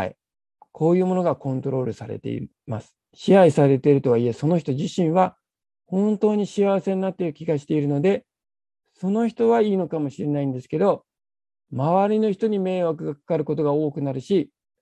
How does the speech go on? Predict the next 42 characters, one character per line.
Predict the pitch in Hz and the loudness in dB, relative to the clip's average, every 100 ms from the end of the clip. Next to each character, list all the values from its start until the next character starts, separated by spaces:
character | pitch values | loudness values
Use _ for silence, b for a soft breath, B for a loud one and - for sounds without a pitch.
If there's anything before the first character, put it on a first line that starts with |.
| _ _ _ _ _ _ _ _ _ _ | _ _ _ _ _ _ _ _ _ _
そ | - 196 | -4 0
も | 254 | 0
そ | 247 | 2
も | 254 233 | 2 4
や | 220 | 4
っ | 220 _ | 2 _
ぱ | 269 | 0
り | 269 | 0
そ | 226 208 | 0 -2
の | 214 | -2
人 | 196 | -2
の | 170 143 | -4 -4
本 | 170 185 | -4 -6
当 | 185 185 | -4 -4
の | 170 | -4
幸 | 185 185 185 | 0 0 0
せ、 | - - 190 | -4 -6 -2
幸 | 185 180 | 0 -2
せ | 196 | -2
で | 196 | 0
は | 170 | 0
な | 165 190 | -2 -4
い | |
で | 175 | -4
し | 156 | -2
ょ | 214 | -2
っ | 214 _ _ | -2 _ _
て | 156 | -6
い | 180 | -2
う | 185 | -2
の | 180 | -2
が | 208 208 - _ _ _ _ _ _ _ _ | -2 -2 -4 _ _ _ _ _ _ _ _
問 | 131 123 | -8 -6
題 | 123 117 | -4 -6
点 | 107 101 | -8 -10
に | 104 | -8
な | 110 | -6
る | 101 | -8
ん | |
で | 101 | -10
す | 107 | -4
ね。 | 139 143 | -2 -2